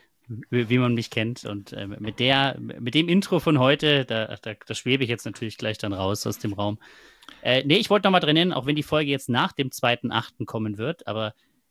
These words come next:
der Poke Ash hat am zweiten achten, glaub ich, Geburtstag gehabt. Also da noch mal der Aufruf,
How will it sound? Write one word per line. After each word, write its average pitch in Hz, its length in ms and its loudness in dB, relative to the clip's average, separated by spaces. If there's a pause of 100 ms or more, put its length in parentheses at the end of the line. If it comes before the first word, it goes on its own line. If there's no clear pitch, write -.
der 113 60 -8
Poke - 280 2
Ash - 220 -6
hat - 120 -18
am 104 80 -16
zweiten - 340 -4
achten, 113 280 -6
glaub 107 160 0
ich, - 100 -8
Geburtstag 107 460 -4
gehabt. - 440 -6
Also 117 220 -6
da 143 220 2
noch 247 120 0
mal 208 140 2
der 180 140 0
Aufruf, 160 400 -2